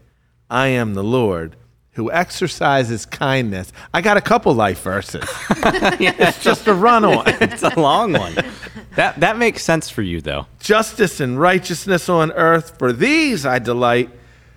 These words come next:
Speaker 1: declareth the Lord."
Speaker 2: Wow, that's beautiful. Thank you.
Speaker 1: I like this game.
Speaker 2: It's a fun game.
Speaker 1: Mm-hmm.
Speaker 2: Just a little
Speaker 1: I
Speaker 2: something
Speaker 1: should
Speaker 2: for you
Speaker 1: make
Speaker 2: guys to
Speaker 1: that
Speaker 2: do
Speaker 1: my
Speaker 2: at
Speaker 1: life
Speaker 2: home.
Speaker 1: verse. That is Jeremiah ten twenty-three and twenty-four. I just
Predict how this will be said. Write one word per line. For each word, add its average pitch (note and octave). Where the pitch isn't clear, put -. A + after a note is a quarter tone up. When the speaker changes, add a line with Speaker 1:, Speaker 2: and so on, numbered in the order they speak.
Speaker 1:
declareth G3
the B2
Lord." A#2+
Speaker 2:
Wow, C#2+
that's -
beautiful. -
Thank F#2
you. D2
Speaker 1:
I -
like E3+
this -
game. F2+
Speaker 2:
It's -
a D#3+
fun D#3
game. A#2
Speaker 1:
Mm-hmm. F3
Speaker 2:
Just -
a D3
little B2
Speaker 1:
I -
Speaker 2:
something C#3+
Speaker 1:
should D#3
Speaker 2:
for C3+
you A#2
Speaker 1:
make A#2
Speaker 2:
guys G2+
to A#2+
Speaker 1:
that G#2
Speaker 2:
do G#2+
Speaker 1:
my G2
Speaker 2:
at -
Speaker 1:
life G#2
Speaker 2:
home. G2
Speaker 1:
verse. F#2+
That D3
is G2
Jeremiah G3
ten D3
twenty-three E3+
and D3
twenty-four. B2
I G#2+
just G2